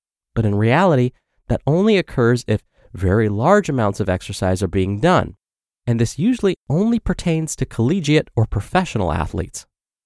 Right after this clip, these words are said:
Here's a quick example just to drive this point home. Let's take an average person working a nine-to-five job and sitting at their desk most of the day. Say they burn about one calorie per minute just sitting there. Let's take that same person and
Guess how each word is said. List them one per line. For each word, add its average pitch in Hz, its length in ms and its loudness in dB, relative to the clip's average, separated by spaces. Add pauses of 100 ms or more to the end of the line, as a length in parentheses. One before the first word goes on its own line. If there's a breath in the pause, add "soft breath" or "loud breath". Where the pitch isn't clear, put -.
(260)
Here's 233 200 4
a 202 40 -4
quick - 240 2
example 107 440 2
just - 260 -2
to - 60 -2
drive 90 300 2
this 82 140 -2
point - 320 -2
home. 87 280 0 (840)
Let's 269 180 0
take - 180 2
an 190 80 2
average 147 300 2
person 113 420 -2
working 110 300 -2
a 101 60 0
nine-to-five 160 580 2
job 87 340 2 (240)
and 120 120 -2
sitting 120 260 0
at 113 120 0
their 113 120 2
desk 95 380 0
most 87 280 -4
of 87 80 -4
the 90 80 -2
day. - 280 -4 (640)
Say 220 300 0
they 208 120 4
burn 143 300 2
about 117 240 2
one 147 380 0
calorie 123 480 0
per 117 260 0
minute 85 340 0 (200)
just - 180 0
sitting 82 280 0
there. - 140 -16 (800)
Let's 220 220 0
take - 220 0
that - 240 0
same 156 340 0
person 90 520 -4 (360)
and 110 100 -2